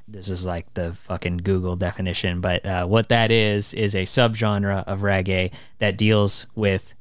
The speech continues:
everyday lives and aspirations of Africans and those in the African diaspora,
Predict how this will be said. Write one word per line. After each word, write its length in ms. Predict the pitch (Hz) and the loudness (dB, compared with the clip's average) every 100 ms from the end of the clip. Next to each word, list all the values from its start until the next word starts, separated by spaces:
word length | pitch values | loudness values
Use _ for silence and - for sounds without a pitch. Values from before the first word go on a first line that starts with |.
| - | -2
everyday 380 | 120 117 113 107 | 0 4 4 4
lives 440 | 101 101 101 95 | 4 4 2 2
and 120 | 104 98 | 0 0
aspirations 520 | 95 - 98 101 92 | 0 0 -2 0 -4
of 80 | - | -2
Africans 680 | 113 131 147 - 139 143 - | 0 0 0 0 0 0 -2
and 220 | 117 104 | -2 2
those 320 | 107 110 107 | 4 4 2
in 160 | - 98 | -2 -2
the 100 | 95 | 0
African 500 | 101 101 104 101 90 | 0 -2 -4 -2 -2
diaspora, 440 | 92 110 - 165 | 0 -2 2 0